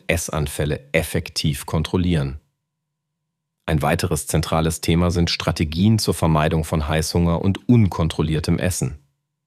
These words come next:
Viele Leser leiden unter den typischen Diätfallen wie Süßhunger oder abendlichen Snackattacken, die langfristige Fortschritte gefährden.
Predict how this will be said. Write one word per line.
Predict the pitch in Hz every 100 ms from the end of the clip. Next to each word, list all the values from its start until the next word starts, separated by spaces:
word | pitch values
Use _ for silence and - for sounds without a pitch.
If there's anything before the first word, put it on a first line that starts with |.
| _ _ _ _ -
Viele | - 170 107
Leser | 80 85 85 87
leiden | 85 92 92 90
unter | 87 92
den | 85
typischen | 80 117 117 - 82
Diätfallen | 85 - 90 98 - 87 82 80
wie | 82 78
Süßhunger | 80 107 - 90 82 80 -
oder | 87 87 -
abendlichen | 87 87 - 85 85
Snackattacken, | - - 104 - 85 - 80 82 78
die |
langfristige | 80 85 98 - - 87 85
Fortschritte | - 82 - - 80
gefährden. | 87 87 - 110 107 76